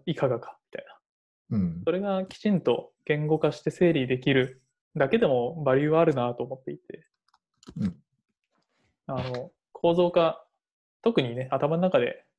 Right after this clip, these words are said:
Speaker 1: してなかったりとか、あの、上位者の人はできているんだけど、それを明文化してる時間はなかったりするから、現場がついてきてなかったりとか。
Speaker 2: うん。
Speaker 1: そういう現場はあるなと思って見てたから、
Speaker 2: うん。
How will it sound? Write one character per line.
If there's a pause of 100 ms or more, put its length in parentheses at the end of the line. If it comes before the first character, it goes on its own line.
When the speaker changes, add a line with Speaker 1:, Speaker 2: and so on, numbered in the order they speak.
(140)
Speaker 1:
し
て
な
か
っ
た
り
と
か、 (680)
あ
の、 (400)
上
位
者
の
人
は
で
き
て
い
る
ん
だ
け
ど、 (1200)
そ
れ
を
明
文
化
し
て
る
時
間
は
な
か
っ
た
り
す
る
か
ら、 (200)
現
場
が
つ
い
て
き
て
な
か
っ
た
り
と
か。 (560)
Speaker 2:
う
ん。 (540)
Speaker 1:
そ
う
い
う
現
場
は
あ
る
な
と
思
っ (100)
て (140)
見
て
た
か
ら、
Speaker 2:
う
ん。